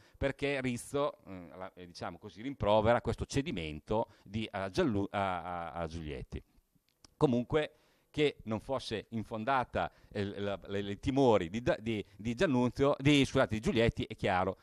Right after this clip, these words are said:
Il primo ottobre del millenovecentoventidue viene assaltato, una squadra fascista lo assalta per ammazzare,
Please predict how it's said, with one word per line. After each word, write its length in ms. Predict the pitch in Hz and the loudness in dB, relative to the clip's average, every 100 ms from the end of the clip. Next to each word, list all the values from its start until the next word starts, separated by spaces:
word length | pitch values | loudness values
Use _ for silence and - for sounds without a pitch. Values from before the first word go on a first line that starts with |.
| _ | _
Il 80 | 107 | -8
primo 200 | 175 156 | -2 -2
ottobre 500 | - 175 131 101 - | 8 10 10 6 0
del 140 | - 110 | -4 0
millenovecentoventidue 1080 | 151 123 147 139 156 131 107 98 113 - _ | 2 2 0 -2 -2 4 6 8 6 0 _
viene 280 | 117 160 120 | 2 2 4
assaltato, 540 | - 127 165 131 110 | 0 2 4 4 2
una 140 | 117 | 0
squadra 280 | 117 160 117 | 2 4 2
fascista 440 | 110 110 139 - 120 | 0 -2 -2 0 0
lo 60 | |
assalta 360 | 151 139 123 - | 2 0 0 -2
per 140 | 110 | 0
ammazzare, 600 | 117 202 - 92 92 107 | 2 2 4 4 4 2